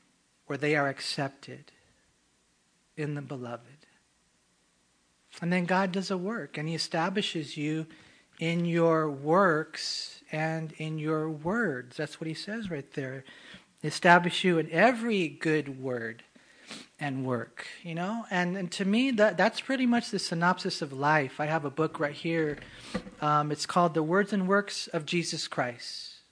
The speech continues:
Our life is summed up in our words and our works. That's our life, our words and works.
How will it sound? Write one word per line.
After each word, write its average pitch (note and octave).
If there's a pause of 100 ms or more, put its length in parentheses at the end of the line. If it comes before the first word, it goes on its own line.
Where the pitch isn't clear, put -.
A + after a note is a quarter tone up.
(1300)
Our D#3
life F3
is F#3+
summed F3
up D#3
in E3
our D3+
words C#3+ (920)
and C#3+
our C#3
works. C3+
That's B2+
our C3+
life, C#3 (1160)
our C3+
words C#3
and D3+
works. -